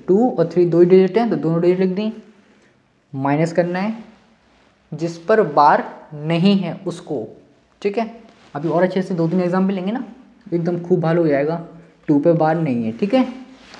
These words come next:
ट्वेंटी थ्री पूरा number, मतलब जो भी पूरा number है उसको लिखो, minus करना है उस पे, उस value को, उस number को जिस पे bar नहीं है। तो टू पे bar नहीं, फिर माइनस टू।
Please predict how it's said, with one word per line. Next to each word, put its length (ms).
ट्वेंटी 240
थ्री 140
पूरा 220
number, 280
मतलब 320
जो 140
भी 120
पूरा 200
number 340
है 180
उसको 220
लिखो, 260
minus 320
करना 160
है 60
उस 160
पे, 120
उस 160
value 300
को, 180
उस 140
number 240
को 180
जिस 160
पे 160
bar 280
नहीं 260
है। 200
तो 160
टू 80
पे 120
bar 180
नहीं, 120
फिर 180
माइनस 300
टू। 160